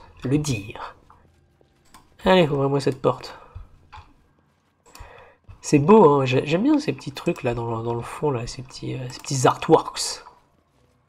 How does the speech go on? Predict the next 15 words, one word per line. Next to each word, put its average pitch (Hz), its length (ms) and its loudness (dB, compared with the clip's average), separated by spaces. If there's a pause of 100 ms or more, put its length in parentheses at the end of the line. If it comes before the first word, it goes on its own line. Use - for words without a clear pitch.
(1500)
Oh, 131 540 6
un 143 80 -10
pendentif 196 480 2
de 156 80 4
thorax, 131 320 2
très - 160 -2
bien. 156 200 0
On - 140 -18
pourra 127 160 0
le 123 100 0
revendre 147 540 6
à 117 160 0
Papy 127 340 -6
Mojo, 131 280 2
là. 190 220 0